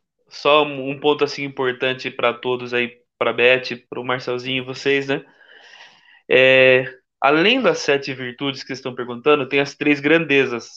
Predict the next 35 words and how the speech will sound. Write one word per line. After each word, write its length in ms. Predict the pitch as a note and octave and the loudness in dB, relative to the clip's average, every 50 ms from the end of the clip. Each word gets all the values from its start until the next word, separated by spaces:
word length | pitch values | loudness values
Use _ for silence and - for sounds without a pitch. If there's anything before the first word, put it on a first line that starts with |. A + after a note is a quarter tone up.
| - _ _ _ _ _ | -20 _ _ _ _ _
tá? 280 | - A#2 A#2+ B2+ - - | 0 2 2 0 -4 -12
As 220 | - - - - - | -16 -16 -16 -14 -10
três 260 | - - C3+ C#3 C3+ | -4 -2 -2 -2 0
grandezas 540 | C3+ C#3 C#3+ C#3 C#3 C3+ C3 B2+ B2+ B2 A#2+ | 0 0 0 0 0 -2 -4 -4 -4 -4 0
da 120 | B2 A#2+ | 0 0
ordem, 360 | A#2 A2+ A2+ A2+ A2+ A2+ A#2 | 2 0 -2 -2 -4 -8 -6
que 80 | A2+ - | -4 -2
é 40 | A#2+ | -2
a 20 | |
liberdade 680 | A#2+ A#2+ A#2 A#2 A#2+ A#2+ A#2+ A#2+ A#2+ A#2 A#2+ A#2 A#2 B2 | -2 -2 0 0 2 2 2 4 4 4 4 2 0 -4
religiosa, 800 | B2+ B2+ B2 B2+ B2+ B2+ C3+ C#3 B2+ B2 B2+ B2+ B2 B2+ C3 C3 - - - - - _ | -6 -4 -4 -4 -6 -4 -2 0 2 2 2 2 0 -2 -6 -8 -10 -16 -18 -20 -18 _
liberdade 580 | - C3 B2+ C3 C3+ C3 B2+ B2+ B2 B2 A#2+ A#2+ | -6 -4 0 0 2 2 4 4 2 2 0 -4
civil 460 | - - D#3 D3+ C3+ B2+ C3+ C#3 C#3+ | -8 -8 -8 -8 -6 -6 -6 -4 -4
e 60 | C3+ | -4
liberdade 500 | C3+ C#3 C3+ C#3 C#3 C3+ C3+ C3 C3 C3+ | -4 -2 0 2 4 4 4 4 2 0
intelectual. 800 | C3+ C3 - C#3 C#3 C3+ - - F3+ F3 E3+ D#3 C#3+ C#3 C#3 - _ _ _ _ _ _ _ _ _ - - - - _ - | -4 -4 -4 -4 -4 -4 -4 0 2 4 4 4 4 2 -2 -8 _ _ _ _ _ _ _ _ _ -20 -20 -20 -20 _ -6
Isso 180 | D3 D#3 D3 - F3+ | -6 -4 0 2 2
é 80 | E3 | 2
muito 360 | D#3 D3+ D3+ D#3+ F#3+ A3 G#3 - | 2 2 0 0 0 0 -2 -2
importante 520 | - - F#3 D#3+ D3+ D#3 D3 C#3+ C#3 C#3 | -2 0 0 0 0 -2 -4 -4 -4 -2
na 100 | C3+ C3 | 0 2
Ordem 220 | B2+ B2+ B2+ B2+ | 2 2 0 -2
de 100 | B2 C3 | -4 -4
Molay 240 | B2+ C3 C3+ C#3+ D3+ | -4 -2 0 0 0
e 40 | D3+ | 0
muito 260 | D#3 D#3+ F3+ F3+ F#3 | 0 -2 -4 -6 -6
pouco 260 | - F3 F#3 F#3 - | -6 -6 -6 -6 -4
comentado. 640 | - F#3+ F#3+ F#3+ G3+ G3 - E3+ D#3 C#3+ C3 C3 B2+ | -4 -4 -2 -2 -2 0 2 4 4 4 2 0 -6
Fala-se 500 | - - D#3 D#3+ F3+ E3+ D#3+ D3+ - C#3 | -2 2 4 4 4 4 2 0 -2 -2
das 180 | C3 B2+ C3 | -2 -2 -2
sete 300 | - - B2+ B2 - - | 0 -2 -4 -4 -4 -6
velas, 400 | B2+ B2+ C3 C#3+ D#3 D#3 C3+ C3 | -2 0 2 4 4 4 2 0
das 140 | C3 B2 - | -2 -6 -6
sete 200 | - B2+ B2 - B2+ | -6 -8 -8 -8 -10
virtudes, 580 | B2+ B2 A#2+ B2 - F3+ G#3 F3+ C#3 - - | -12 -12 -12 -10 -8 -8 -8 -8 -8 -14 -20